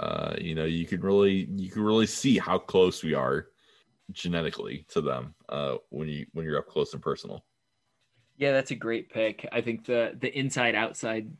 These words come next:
Speaker 2: setup that we have in Toledo is pretty cool, where you can see
Speaker 1: Yes.
Speaker 2: them kinda out in that, like, grassland environment. And then also they have the indoor where they have some of the more, like, en-, enrichment type,
Speaker 1: Yep.
Speaker 2: you know, ac-, activities, or the vines to climb and that kind of stuff. So
Speaker 1: Uh-huh.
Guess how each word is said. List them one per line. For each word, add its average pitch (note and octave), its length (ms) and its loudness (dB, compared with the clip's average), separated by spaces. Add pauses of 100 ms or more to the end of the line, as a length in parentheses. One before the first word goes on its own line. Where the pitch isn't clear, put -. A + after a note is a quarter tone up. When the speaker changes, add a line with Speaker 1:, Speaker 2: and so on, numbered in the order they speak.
Speaker 2:
setup G#2+ 380 -4
that F#2 100 -2
we G2+ 120 -2
have G2+ 160 -2
in G2+ 100 -2
Toledo G2 380 -2
is F#2+ 100 -4
pretty G2 240 0
cool, G2 340 0
where G2 120 0
you F#2+ 80 0
can - 140 2
see G#2+ 140 0
Speaker 1:
Yes. G2+ 40 0
Speaker 2:
them G2 120 -2
kinda G2+ 240 2
out G#2+ 140 4
in G2 80 -4
that, F#2+ 160 2
like, F#2 140 -2
grassland G2 500 2
environment. F#2+ 640 0
And F#2 120 -6
then F2+ 100 -4
also F2+ 280 -4
they F2+ 140 -4
have F2+ 160 -2
the - 120 -4
indoor A2 640 2 (220)
where A2+ 100 4
they A2 80 4
have G2 160 4
some G2 140 -2
of F2+ 60 -4
the F#2 60 -2
more, F#2 140 2
like, F2 160 2
en-, F2 220 -4
enrichment F#2 520 0
type, F2+ 280 2 (720)
Speaker 1:
Yep. - 220 4
Speaker 2:
you A2 100 -4
know, F#2 220 -4
ac-, G#2+ 180 0 (100)
activities, G2+ 640 2
or G2 220 -2
the G#2 140 0
vines F2 420 -2
to F2+ 80 -8
climb F2 320 -4
and D#2 80 -8
that D#2+ 140 -8
kind E2+ 180 -6
of D#2+ 80 -4
stuff. E2 320 -4
So F2+ 260 0
Speaker 1:
Uh-huh. F#2 180 0